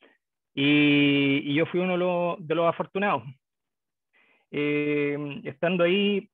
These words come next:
partí trabajando en el área de mantenimiento, equipos mina. Equipos mina, tuve un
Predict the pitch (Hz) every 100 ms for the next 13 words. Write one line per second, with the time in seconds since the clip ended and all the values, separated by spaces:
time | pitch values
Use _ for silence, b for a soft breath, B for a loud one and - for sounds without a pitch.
0 | _ _ _ - 143 - 180 190 190 180
1 | - 202 202 180 170 175 185 180 160 160
2 | 147 165 190 170 - 185 185 151 170 170
3 | 151 156 180 120 123 _ _ _ _ _
4 | _ _ _ b b b - 147 143 160
5 | 180 175 175 165 _ _ - 156 156 147
6 | 151 139 139